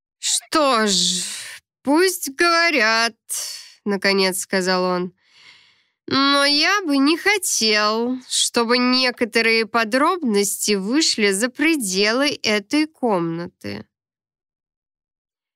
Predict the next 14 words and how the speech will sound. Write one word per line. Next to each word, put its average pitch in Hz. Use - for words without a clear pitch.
«Тогда, 220
наверное, 233
стоит 233
позвать 214
госпожу 226
Сварну 247
и 196
вашего 226
отца», 185
осторожно 185
сказала 180
Энса. 175
«Я 214
позову», 247